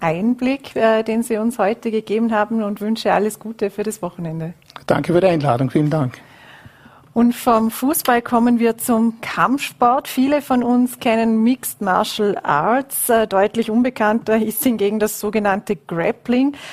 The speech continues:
Speaker 1: Am Samstag findet im Tennis Event Center in Hohenems das zweite Invictus Grappling Turnier statt. Mit Organisator Alexander Boskic und Grappling-Kämpfer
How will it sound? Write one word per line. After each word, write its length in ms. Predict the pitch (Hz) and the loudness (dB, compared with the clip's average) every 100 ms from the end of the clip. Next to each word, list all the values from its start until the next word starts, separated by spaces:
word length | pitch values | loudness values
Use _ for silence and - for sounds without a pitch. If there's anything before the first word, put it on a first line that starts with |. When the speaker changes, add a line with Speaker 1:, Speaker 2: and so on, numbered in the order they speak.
| - | -6
Speaker 1:
Am 220 | - 220 | 0 2
Samstag 560 | 240 180 254 262 254 - | 2 2 0 0 -2 -2
findet 340 | 254 240 240 | 0 2 2
im 200 | 233 226 | 0 -2
Tennis 440 | 226 190 233 240 - | -2 0 0 0 -2
Event 460 | 214 185 175 240 | -4 -2 -2 -2
Center 500 | - 202 226 226 220 | 0 0 0 0 0
in 220 | 208 214 202 | 0 -2 -2
Hohenems 540 | 175 233 233 240 240 | 0 2 2 0 0
das 200 | 220 - | -4 -4
zweite 440 | - 165 226 226 | -2 0 0 -2
Invictus 640 | 208 220 208 220 - 220 - | -2 -2 -4 -8 -8 -10 -6
Grappling 500 | 185 180 - 226 220 | -2 -2 0 0 0
Turnier 380 | - 208 208 208 | -2 0 0 -2
statt. 420 | - 190 220 - - - - | -2 0 0 -2 -18 -20 -8
Mit 240 | 220 220 - | -2 -2 0
Organisator 840 | 202 214 202 - 170 233 233 226 | 0 0 -4 -2 -2 -2 -2 0
Alexander 760 | 170 190 190 - 147 170 190 185 | 0 0 -4 -6 -4 -4 -4 -4
Boskic 720 | - 202 247 - 262 262 - | -4 -4 -6 -4 -4 -4 -4
und 240 | 214 - | -4 -4
Grappling-Kämpfer 1040 | - 190 220 226 220 220 190 208 - 196 | -2 -2 0 -2 -2 -2 -4 -4 -2 -2